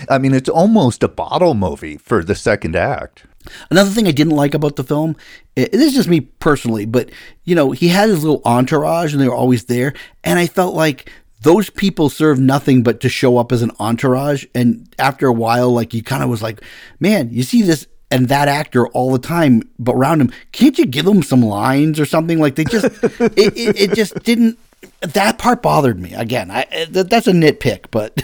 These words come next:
Speaker 2: <laughs>
Speaker 1: I, it's a nitpick, but I, but I actually liked that because it made her so separate from them. And, and so, like, giving them a line would make them into characters in the movie,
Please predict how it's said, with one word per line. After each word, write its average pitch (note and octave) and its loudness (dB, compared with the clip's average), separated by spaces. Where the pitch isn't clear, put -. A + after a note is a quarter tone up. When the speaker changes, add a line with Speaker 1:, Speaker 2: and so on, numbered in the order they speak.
Speaker 2:
<laughs> - -10
Speaker 1:
I, D3 0
it's D#3 -2
a D3+ 2
nitpick, E3 -2
but B2 2
I, B2 2
but A2+ 0
I B2 2
actually C3 -2
liked F#2 -2
that D3+ -4
because A2 -6
it G2+ 0
made G#2+ 0
her A2 -2
so A2+ 0
separate - -6
from C#3+ -6
them. E3 -6
And, A2+ -2
and A2 0
so, G2+ 0
like, G2 0
giving C3 -2
them A#2 2
a G2+ 4
line G2+ 0
would G#2 0
make A2 0
them G#2 -2
into G2 -4
characters A#2 -8
in B2 -8
the G2 -4
movie, F#2+ -6